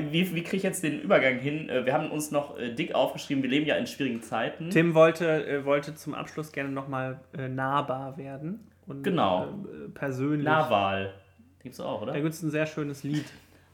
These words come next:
Speaker 2: Einen sehr schönen Song bei YouTube auch.
Speaker 1: Ja?
Speaker 2: Kann ich auch empfehlen. Ja, einfach mal eingeben.
Speaker 1: Packen wir in die Shownotes.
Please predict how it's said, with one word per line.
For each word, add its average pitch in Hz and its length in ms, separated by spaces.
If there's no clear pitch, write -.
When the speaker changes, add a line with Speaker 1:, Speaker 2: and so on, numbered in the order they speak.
Speaker 2:
Einen 135 180
sehr 139 160
schönen 139 220
Song 139 240
bei 135 120
YouTube 131 400
auch. 208 260
Speaker 1:
Ja? 117 160
Speaker 2:
Kann 160 100
ich 156 100
auch 156 160
empfehlen. 151 240
Ja, 208 520
einfach 151 180
mal 147 160
eingeben. 139 320
Speaker 1:
Packen 180 140
wir 165 80
in 139 60
die 135 40
Shownotes. 113 640